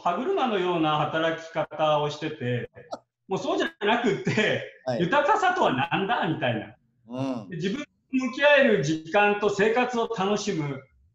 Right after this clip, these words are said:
Speaker 2: うん。
Speaker 1: 余った時間で文化を楽しむとか、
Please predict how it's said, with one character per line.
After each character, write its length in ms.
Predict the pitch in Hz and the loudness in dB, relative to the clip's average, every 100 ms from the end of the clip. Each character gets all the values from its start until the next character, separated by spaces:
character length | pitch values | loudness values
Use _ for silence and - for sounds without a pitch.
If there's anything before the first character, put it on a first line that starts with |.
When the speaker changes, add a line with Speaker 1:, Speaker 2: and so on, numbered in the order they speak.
| - | -20
Speaker 2:
う 40 | |
ん。 60 | 190 | -6
Speaker 1:
余 360 | 170 175 262 - | -4 0 -2 0
っ 40 | |
た 140 | 262 202 | -2 -4
時 100 | 196 | -2
間 280 | 208 208 208 | -2 0 0
で 120 | 233 | 0
文 200 | 165 247 | 0 0
化 120 | 214 | 0
を 100 | 170 | -2
楽 180 | 147 156 | 0 -2
し 140 | 160 165 | -2 -4
む 240 | 139 131 | -4 -6
と 80 | 120 | -10
か、 420 | 104 104 95 117 | -12 -10 -10 -12